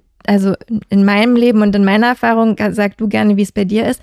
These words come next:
neunzig Prozent der Fälle ist es erstmal sauschwer,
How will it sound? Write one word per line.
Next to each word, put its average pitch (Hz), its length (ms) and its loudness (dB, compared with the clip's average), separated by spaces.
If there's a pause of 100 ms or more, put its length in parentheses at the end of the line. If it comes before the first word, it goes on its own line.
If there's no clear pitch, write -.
(360)
neunzig 214 560 0
Prozent 220 400 -2
der 208 120 0
Fälle 208 320 -2
ist 214 200 -2
es 214 120 -6
erstmal 202 520 -4
sauschwer, 214 1160 -2